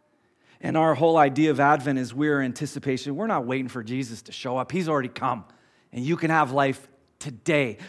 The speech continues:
Our Advent participation points us to that Jesus is coming back, though,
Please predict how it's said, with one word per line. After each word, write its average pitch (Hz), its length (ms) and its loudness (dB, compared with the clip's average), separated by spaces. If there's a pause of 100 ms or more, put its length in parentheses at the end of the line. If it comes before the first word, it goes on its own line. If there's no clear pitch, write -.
(180)
Our 143 280 2
Advent 151 600 2
participation 151 880 -4 (200)
points 151 300 -2
us 139 140 -8
to 139 120 -8
that 123 180 0
Jesus 127 520 -2
is 120 140 -8
coming 123 240 -4
back, 120 320 -8
though, 131 260 -6